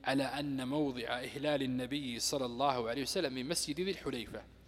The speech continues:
لأن ابن عمر إنما قال ذلك ردا على من قال أنه صلى الله عليه وسلم أحرم من، من البيداء كما قال أنس. وفي رواية مسلم:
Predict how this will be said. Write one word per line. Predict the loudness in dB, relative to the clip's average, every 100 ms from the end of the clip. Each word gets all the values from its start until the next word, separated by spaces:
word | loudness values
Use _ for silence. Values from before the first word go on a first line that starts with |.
| -16 -16 -12 -2
لأن | 2 4
ابن | 4 4
عمر | 2 4 2 2
إنما | 2 2 2
قال | 6 8 8
ذلك | 6 4 4 4
ردا | 4 6 2 6
على | 6 6
من | 6 2
قال | 0 2 4 2 0 -12 -14 -14 -6
أنه | 0 4 6
صلى | 4 4 4
الله | 6 6 6 6
عليه | 4
وسلم | 4 4 4 0
أحرم | 0 0 2
من، | 2 -2 -4 -6 -4
من | 0
البيداء | 4 6 6
كما | 2 0 -4
قال | 0 0
أنس. | 0 -2 -4 -6 -6
وفي | 0 4
رواية | 6 6 4
مسلم: | 0 -2 0 0